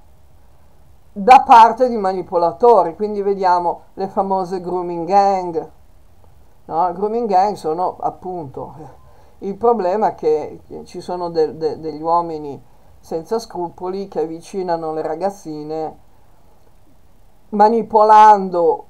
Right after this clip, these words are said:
le, i, i punti deboli de-, de-, della, de-, de-, dell'adolescente e le inseriscono in un giro che sappiamo bene, ma anche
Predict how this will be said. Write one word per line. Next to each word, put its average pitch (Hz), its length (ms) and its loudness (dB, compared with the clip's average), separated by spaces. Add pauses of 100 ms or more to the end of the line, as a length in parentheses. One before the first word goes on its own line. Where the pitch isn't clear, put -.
(360)
le, 180 280 -10
i, 165 420 -14
i 175 60 -14
punti 202 460 -8
deboli 170 520 -2
de-, 160 280 -4
de-, 151 200 -4
della, 156 280 -4
de-, 143 420 -12
de-, 147 200 -12
dell'adolescente 151 1400 -6 (540)
e 226 380 6
le 196 100 -4
inseriscono 196 760 -2
in 175 100 -8
un 180 160 -8
giro 156 920 -2 (800)
che - 200 -12
sappiamo 151 520 -8
bene, 139 360 -10 (520)
ma 180 280 4
anche 233 680 2